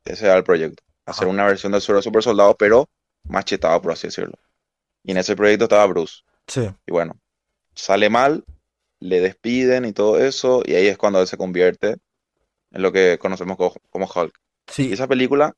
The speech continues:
Speaker 1: yo literalmente quería ver la escena final,
Speaker 2: <laughs>
Speaker 1: que me parece de las peleas más épicas del U C M.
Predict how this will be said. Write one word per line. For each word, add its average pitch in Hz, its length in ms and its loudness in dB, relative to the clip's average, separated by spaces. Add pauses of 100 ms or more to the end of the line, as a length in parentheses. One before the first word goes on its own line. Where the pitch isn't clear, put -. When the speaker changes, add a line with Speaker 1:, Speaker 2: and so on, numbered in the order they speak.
(480)
Speaker 1:
yo 92 220 -2
literalmente 101 420 -2
quería 98 240 0
ver 92 200 2 (340)
la 95 140 -4
escena 117 340 -2
final, 139 540 -2 (340)
Speaker 2:
<laughs> - 320 2
Speaker 1:
que 90 100 -8
me 90 60 -6
parece 92 300 2
de 98 60 0
las 104 140 -2
peleas 98 280 2
más 101 240 0
épicas 104 280 2
del 101 80 2
U 95 60 -4
C 101 120 -2
M. 104 180 -6